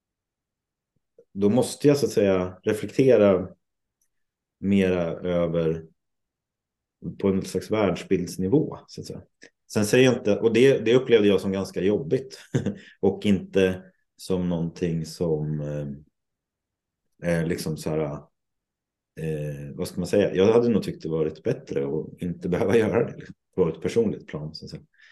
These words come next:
Men, men för min egen del så tror jag att, eh, liksom, en del av varför det blir angeläget att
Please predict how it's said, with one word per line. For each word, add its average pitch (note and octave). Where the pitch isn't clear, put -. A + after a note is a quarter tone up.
Men, F2+
men F2
för F#2+
min F#2+
egen F#2
del F#2+
så F2
tror E2+
jag E2
att, -
eh, D#2
liksom, E2+
en F2+
del E2+
av D#2+
varför E2+
det E2+
blir E2
angeläget G2
att -